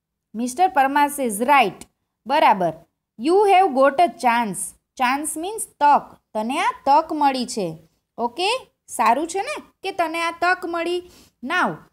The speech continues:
let's have the rules. હવે હું તન-, આપણે નિયમ જોઈએ. I will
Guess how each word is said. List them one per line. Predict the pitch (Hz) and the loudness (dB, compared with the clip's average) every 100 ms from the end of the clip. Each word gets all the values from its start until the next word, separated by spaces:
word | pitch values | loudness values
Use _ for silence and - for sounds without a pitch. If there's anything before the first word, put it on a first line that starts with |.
| _ _ | _ _
let's | 254 349 - 330 262 | -4 -4 -2 -6 -2
have | 269 311 | 0 0
the | 285 403 | 0 0
rules. | 220 269 269 180 - - _ _ 220 | 0 0 0 0 -6 -16 _ _ -6
હવે | 285 | -2
હું | 403 320 294 | -2 -2 -4
તન-, | 311 311 - | -4 -6 -10
આપણે | - 240 285 494 494 _ - | -12 -10 -10 -12 -14 _ -8
નિયમ | 226 302 320 285 | -4 0 0 0
જોઈએ. | 220 214 185 160 147 _ _ _ - | 0 -2 -2 -6 -10 _ _ _ -4
I | 262 | -2
will | 330 427 | 0 -2